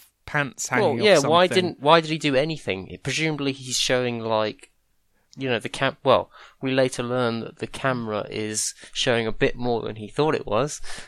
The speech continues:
Speaker 2: but, <laughs>
Speaker 1: Hmm.
Speaker 2: like, presumably he's, he's going to the,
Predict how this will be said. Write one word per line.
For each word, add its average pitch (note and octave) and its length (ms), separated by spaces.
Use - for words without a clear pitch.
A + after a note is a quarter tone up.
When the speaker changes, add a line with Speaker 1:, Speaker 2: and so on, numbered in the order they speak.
Speaker 2:
but, A#2+ 280
<laughs> - 40
Speaker 1:
Hmm. B2 500
Speaker 2:
like, B2 360
presumably C3 680
he's, A#2 360
he's B2+ 200
going B2 320
to - 120
the, A2+ 180